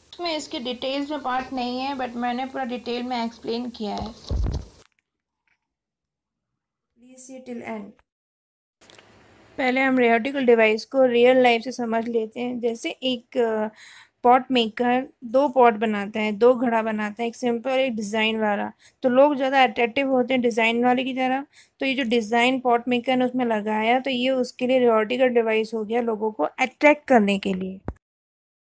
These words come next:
Now the definition। Rhetorical is the art of using language where at least one person is trying to change the thinking of at least one other person। This can be done either orally in something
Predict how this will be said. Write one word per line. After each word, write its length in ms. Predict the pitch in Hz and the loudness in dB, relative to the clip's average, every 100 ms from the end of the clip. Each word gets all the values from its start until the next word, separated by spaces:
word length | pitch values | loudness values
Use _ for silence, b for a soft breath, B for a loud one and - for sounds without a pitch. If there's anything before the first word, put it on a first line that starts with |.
| _ _ _ _ _ _ _ - 277 - | _ _ _ _ _ _ _ -20 -14 0
Now 380 | 247 233 226 240 | 6 8 8 4
the 140 | 269 | 6
definition। 720 | 247 240 262 240 220 - 190 - _ b b - | 6 6 4 2 2 -4 -8 -8 _ b b 0
Rhetorical 580 | 233 247 247 294 330 320 | 4 4 2 0 2 2
is 240 | 254 254 | 0 2
the 120 | 240 - | 0 0
art 320 | 233 262 294 | 2 2 4
of 160 | 277 262 | 2 2
using 400 | 247 240 233 262 | 2 0 0 0
language 640 | 240 208 208 220 208 196 | 2 2 0 -2 -2 -4
where 240 | 214 214 214 214 | -6 -4 0 0
at 100 | 233 | 0
least 340 | 254 269 233 240 | -2 -2 0 -2
one 140 | 277 277 | -2 0
person 400 | 262 254 277 254 | 0 0 -4 -6
is 160 | 247 - 240 | -6 -6 0
trying 300 | 226 247 254 | 2 0 -2
to 100 | 254 - | -6 -2
change 320 | 247 254 262 | 2 2 2
the 60 | 226 - | -2 -2
thinking 360 | 247 240 262 247 | -4 -2 -2 0
of 180 | 233 233 B B - | 0 -2 B B 2
at 220 | 233 233 | 2 2
least 340 | 269 277 254 | -4 -4 -2
one 160 | 240 269 - | 0 0 0
other 260 | 240 269 285 | 4 4 4
person। 400 | 247 214 196 202 - B B - | 0 -4 -6 -14 -16 B B -6
This 200 | 277 277 330 | -6 -4 -2
can 220 | 320 330 | -2 -2
be 160 | 349 247 | -2 4
done 280 | 247 254 262 | 4 4 2
either 340 | 240 247 262 | 2 2 2
orally 480 | 240 233 233 240 262 | 2 2 2 2 2
in 80 | 262 | 0
something 520 | 254 247 247 240 262 | 0 -2 -2 -2 -4